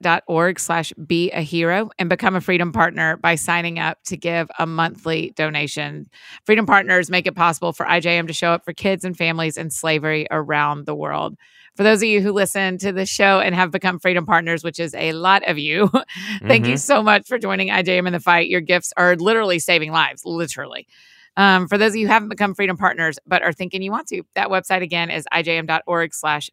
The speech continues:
Speaker 1: be a hero.
Speaker 2: Yeah,
Speaker 1: Emma
Speaker 2: I heard
Speaker 1: and
Speaker 2: some
Speaker 1: Tyler, we
Speaker 2: I love
Speaker 1: salute
Speaker 2: them.
Speaker 1: you. It's
Speaker 2: And heard from our
Speaker 1: adorable.
Speaker 2: Canadian team yesterday. I heard from our, our I J M Canada team that a bunch
Speaker 1: Yes.
Speaker 2: of people in Canada have been signing up. So just
Speaker 1: <gasps>
Speaker 2: thank you.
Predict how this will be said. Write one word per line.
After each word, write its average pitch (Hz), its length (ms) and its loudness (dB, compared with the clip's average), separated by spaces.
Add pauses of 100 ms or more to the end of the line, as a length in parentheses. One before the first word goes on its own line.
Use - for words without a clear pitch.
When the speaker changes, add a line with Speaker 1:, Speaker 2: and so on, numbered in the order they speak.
(160)
Speaker 1:
be 160 260 -4
a 151 80 -8
hero. - 500 -18 (760)
Speaker 2:
Yeah, 139 160 -20
Speaker 1:
Emma 233 200 6
Speaker 2:
I 277 60 6
heard 262 80 4
Speaker 1:
and 254 100 2
Speaker 2:
some 262 60 -2
Speaker 1:
Tyler, 240 600 6 (180)
we 196 120 0
Speaker 2:
I - 20 0
love 214 160 -2
Speaker 1:
salute 220 340 6
Speaker 2:
them. 196 160 4
Speaker 1:
you. 214 400 6
It's 147 80 -10 (440)
Speaker 2:
And 123 120 2
heard 151 160 0
from 165 120 -2
our 160 80 4
Speaker 1:
adorable. 156 120 0
Speaker 2:
Canadian 139 440 2
team 85 440 -6
yesterday. 95 360 -4
I - 20 -6
heard 104 100 -4
from 120 140 -6
our, 110 100 -4 (320)
our 101 320 0
I 104 80 0
J 113 140 -2
M 110 100 0
Canada 107 320 -2
team 80 280 -10
that 87 100 -2
a 85 40 -2
bunch 98 180 -2
Speaker 1:
Yes. 160 100 -6
Speaker 2:
of - 40 -16
people 90 400 -4
in 98 120 -6
Canada 107 300 -2
have 92 80 -2
been 90 100 -6
signing 80 280 -8
up. 73 120 -12
So 85 260 -2 (500)
just 139 160 -2
Speaker 1:
<gasps> 226 40 -12
Speaker 2:
thank 156 200 -4
you. 80 120 -8